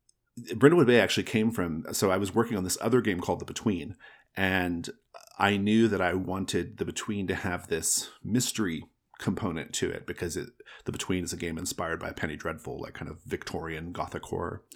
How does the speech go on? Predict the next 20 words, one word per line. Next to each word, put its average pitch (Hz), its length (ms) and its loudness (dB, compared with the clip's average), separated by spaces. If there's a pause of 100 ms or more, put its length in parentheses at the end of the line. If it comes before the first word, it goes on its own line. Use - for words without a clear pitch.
(540)
And 104 260 4
I 107 60 8
wanted 117 260 6
there 120 80 4
to 104 80 0
be 104 80 2
this 95 160 -2
mystery 139 280 2
component, 85 540 -4
but 92 300 0
I 101 180 4
was 98 220 0
having 98 180 0
a 104 60 0
hard 95 220 0
time 92 400 -2 (920)
with 104 220 4
the 104 60 6
mystery 98 480 0
element, 127 500 2